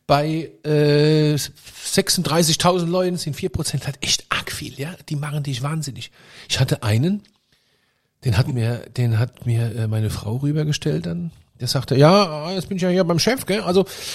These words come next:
hören Sie mal, wir machen, also ich kauf jetzt mal drei von diesen Paketen, weil ich will ja helfen an der A und wir machen nächste Woche das dann in der Blindprobe und ich hätte gern folgende Weine." <laughs>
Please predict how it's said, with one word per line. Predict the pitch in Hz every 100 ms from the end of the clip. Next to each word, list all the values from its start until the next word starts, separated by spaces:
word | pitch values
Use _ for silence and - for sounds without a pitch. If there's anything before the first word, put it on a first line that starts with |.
| -
hören | 196 262
Sie |
mal, | 294 302
wir | 214
machen, | 208 208 226 220 214 180
also | 185
ich | 190 - -
kauf | 220 214
jetzt | 208 -
mal | 95
drei | - 165 202
von | 202
diesen | 196 185
Paketen, | 170 - 214 220 208
weil | 165
ich | 170 -
will | 185
ja | 160
helfen | 151 190 185
an | 170
der | 175 156
A | 160 190
und | 190 175 180 -
wir |
machen | 160 175 170
nächste | 170 - - 185
Woche | 160 165 175
das | 160 -
dann | 165
in | 147 165
der |
Blindprobe | 151 180 233 - 180 185 156
und | 151 175 - - - - -
ich | - 180
hätte | 196
gern | 196 185
folgende | 202 185 180 165
Weine." | 147 120 107 - - - - -
<laughs> | 180 - -